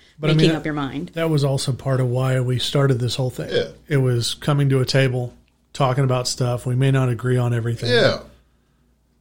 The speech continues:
Speaker 1: But we can talk about it and kinda hash it out. And I think a lot of, probably ninety percent of Americans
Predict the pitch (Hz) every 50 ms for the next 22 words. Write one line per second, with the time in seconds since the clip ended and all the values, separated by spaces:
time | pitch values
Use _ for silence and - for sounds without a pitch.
0 | _ _ - 147 147 143 147 127 131 117 - 139 135 131 120 - 123 127 123 123
1 | 127 131 - - - - _ _ _ - 135 131 131 127 127 131 - - 143 147
2 | 151 139 147 151 151 143 - - 135 131 143 160 160 - - 160 139 139 143 139
3 | - 175 175 180 - 135 123 123 123 131 135 143 143 139 131 123 117 - - -
4 | - _ _ _ _ _ _ _ _ _ _ _ _ _ _ _ _ - 165 170
5 | 160 151 139 127 131 131 131 139 143 143 131 139 135 123 - - 143 135 127 117
6 | 123 120 120 127 127 131 135 127 - 127 120 131 160 147 - - -